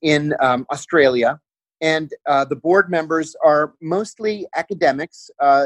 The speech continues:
and some of them are transparency and privacy activists. I've worked with them for years, and they've been able to write draft legislation, draft whistleblower protection legislation, and market it around the world. So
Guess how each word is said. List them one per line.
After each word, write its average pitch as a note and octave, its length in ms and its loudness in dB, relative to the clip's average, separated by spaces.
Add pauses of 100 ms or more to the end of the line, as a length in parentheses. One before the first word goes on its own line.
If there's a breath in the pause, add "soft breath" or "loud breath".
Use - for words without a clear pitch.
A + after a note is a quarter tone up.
and D3+ 220 -8
some F#3+ 240 -6
of F#3+ 140 -6
them E3 260 -8
are D3 380 2
transparency E3 680 -8
and D3 140 -10
privacy C#3+ 440 -2
activists. A2+ 680 -6 (440)
I've D#3+ 180 0
worked G3+ 200 0
with A3+ 320 -8
them E3+ 220 -2
for - 160 -10
years, C#3+ 680 -4
and D#3 300 -6 (320)
they've F#3+ 240 0
been A#3+ 140 -2
able F#3+ 340 2 (140)
to D3+ 340 0 (380)
write E3 360 2 (200)
draft E3+ 640 -4
legislation, D#3+ 840 -2
draft D#3 360 -2
whistleblower D3 580 -2
protection D3+ 460 -6
legislation, B2+ 680 -4
and C#3+ 120 -4
market F3+ 340 -4
it E3+ 100 -2
around C#3 300 0
the C3+ 60 -4
world. C#3 380 2 (400)
So F#3 420 2